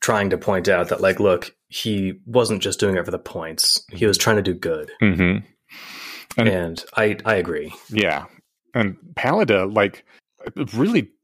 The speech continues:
Speaker 2: seems to have not liked Uther at all, despite being pledging a life to him, I think. Didn't she?
Speaker 1: She did.
Speaker 2: Yeah, she says, uh,
Speaker 1: And then went to go find him after she died.
Speaker 2: Yeah, she says, like, th-, maybe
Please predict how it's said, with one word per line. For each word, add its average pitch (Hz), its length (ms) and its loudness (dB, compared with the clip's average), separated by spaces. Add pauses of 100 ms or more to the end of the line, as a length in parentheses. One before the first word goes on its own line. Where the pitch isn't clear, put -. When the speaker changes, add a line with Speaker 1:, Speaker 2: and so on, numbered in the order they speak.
Speaker 2:
seems 151 280 -2
to 131 60 6
have 98 120 0
not 117 340 0
liked 101 400 0
Uther 104 320 -2
at 95 120 -2
all, 107 320 2
despite 110 500 0
being 104 420 -2 (240)
pledging 110 320 0
a 95 60 0
life 104 260 2
to - 80 -2
him, 90 160 -4
I 85 60 -4
think. 117 500 -2 (220)
Didn't 185 200 -6
she? 277 280 0 (420)
Speaker 1:
She 120 140 -6
did. 120 340 0
Speaker 2:
Yeah, 160 300 2
she - 160 -6
says, 139 420 2
uh, 131 140 4
Speaker 1:
And 120 100 6
then 117 120 4
went 117 120 4
to 123 60 2
go 110 100 6
find 120 280 4
him 92 120 2
after 92 220 -2
she 90 140 -4
died. 87 400 -6
Speaker 2:
Yeah, 135 460 0
she - 160 -4
says, 139 220 0
like, 135 280 2 (360)
th-, - 300 -14
maybe 143 560 2